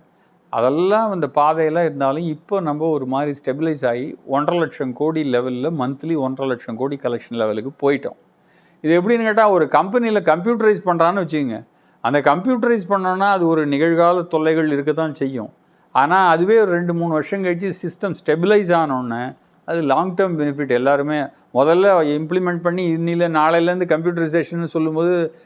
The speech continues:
அந்த ரெசிஸ்டன்ஸ் நிறையா இருக்கும். ஒரு, ஒரு ரெண்டு வருஷம் அதனுடைய ஸ்-, இதை எல்லாம் ஸ்டெபிலைஸ் ஆனோடனே எல்லாரும் கம்ப்யூட்டர்ல இதை விட்டு வெளியில வரமாட்டாங்க. So,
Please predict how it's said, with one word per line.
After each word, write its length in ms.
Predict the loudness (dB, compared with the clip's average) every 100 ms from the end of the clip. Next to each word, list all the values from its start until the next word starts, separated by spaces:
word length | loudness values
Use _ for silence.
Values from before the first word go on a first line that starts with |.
| _
அந்த 180 | -2 2
ரெசிஸ்டன்ஸ் 600 | 4 2 -2 -4 -4 -2
நிறையா 300 | -2 2 2
இருக்கும். 280 | 0 -2 -12 _ _ _ _
ஒரு, 220 | 0 4 4
ஒரு 200 | 4 2
ரெண்டு 220 | 2 0
வருஷம் 260 | 0 0
அதனுடைய 460 | 0 0 -2 -2 -2
ஸ்-, 40 | -4
இதை 400 | -4 0 0 0
எல்லாம் 280 | 0 -2 -2
ஸ்டெபிலைஸ் 540 | -2 0 2 0 0
ஆனோடனே 540 | -2 -2 -4 -4 -6 -10 _ _ -8
எல்லாரும் 360 | 0 2 2 2
கம்ப்யூட்டர்ல 520 | 0 0 -2 0 0
இதை 120 | 0
விட்டு 320 | -2 -2 -2
வெளியில 20 |
வரமாட்டாங்க. 720 | 0 0 0 -2 -4 -6 -10 -14
So, 300 | -4 -2